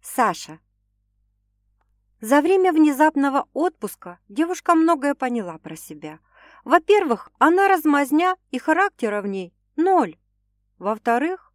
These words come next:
она по уши влюбленная размазня и готова ползти на коленях к Стасу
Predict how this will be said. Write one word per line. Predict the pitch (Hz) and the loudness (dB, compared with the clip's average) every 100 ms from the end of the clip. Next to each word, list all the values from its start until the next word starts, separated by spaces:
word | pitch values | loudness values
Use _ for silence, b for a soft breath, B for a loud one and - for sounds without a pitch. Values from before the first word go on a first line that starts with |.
| _ | _
она | 202 214 208 | -6 -6 -6
по | _ 311 392 | _ 0 2
уши | 392 - | -2 -4
влюбленная | 330 302 254 254 277 262 254 | -2 -2 -2 -2 -2 0 -2
размазня | 247 247 240 240 240 233 233 b b b b b | -2 -4 -4 -4 -4 -6 -6 b b b b b
и | 196 | -4
готова | 190 214 247 220 | -2 0 0 -2
ползти | 208 226 226 - 247 | -2 -2 -2 -4 -4
на | 226 | -2
коленях | 214 214 226 233 220 - | -2 -4 -2 -2 -4 -8
к | - | -20
Стасу | - 262 320 311 269 | -4 -2 -2 -4 -10